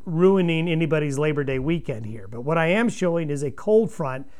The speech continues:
a push of colder air coming in. And notice the high, the hot dome is gone in the Midwest. The high pressure now is smaller, retreating more into the desert Southwest, which for this time of year is something you start to see.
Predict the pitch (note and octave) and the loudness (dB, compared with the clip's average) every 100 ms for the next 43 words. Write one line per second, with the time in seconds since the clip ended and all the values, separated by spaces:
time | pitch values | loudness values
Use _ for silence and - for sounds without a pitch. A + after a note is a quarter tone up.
0 | - - - C#3 - A#3+ - A#3 - F#3+ | -14 -12 -8 -6 4 4 4 -2 0 0
1 | F3+ E3 E3 D#3+ - E3 D3+ E3 D3 D3 | 2 2 2 0 -2 0 0 0 0 0
2 | E3+ A#3 G3 - - - - - - C#3+ | 2 4 4 0 -6 -12 -14 -8 -2 2
3 | D3+ F#3 G3+ G#3 E3 A#2+ E3+ G3 E3+ G3 | 4 6 4 4 0 2 2 2 2 4
4 | G3+ G3+ F#3 C3 B2+ D#3+ A#2 G#2+ D3 - | 4 0 -4 -4 0 0 0 -6 -8 -10
5 | - - - F3 F3 F3+ F#3 D3 C3+ B2 | -14 -10 -4 -2 2 2 4 2 0 -2
6 | - - - - C#3+ F#3 F#3 G3 F3 F#3 | -6 -12 -10 2 4 4 4 2 2 0
7 | E3+ E3 C3+ - F#3+ G3+ F3 C3 C#3+ - | 2 2 0 -4 4 6 6 2 -4 -8
8 | - - - F3+ E3 G#3 F3+ E3 E3 G3 | -14 -12 -2 -2 0 -2 0 -2 0 2
9 | F#3+ E3+ D#3+ D#3+ C#3 C3+ F3 D3+ B2 D#3 | 2 2 -2 -4 -2 2 2 2 -4 -2
10 | C#3 C#3+ C#3+ D3 - D#3 C#3+ - C#3 D#3+ | -2 -2 -2 -2 -4 -4 -4 -4 -4 -4
11 | - D#3+ D3 C#3 C#3+ D3 B2 C#3 B2+ C#3 | -2 -2 0 -2 -2 -2 -2 -6 -6 -6
12 | C3+ C3+ B2 A2+ A2 - C4+ B2 | -6 -6 -6 -8 -6 -2 0 -2